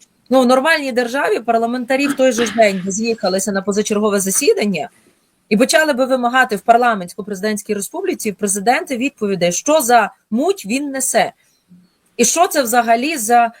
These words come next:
промова? От тут я мушу окремим, е, моментом згадати,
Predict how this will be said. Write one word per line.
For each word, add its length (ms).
промова? 500
От 140
тут 160
я 120
мушу 300
окремим, 840
е, 260
моментом 500
згадати, 640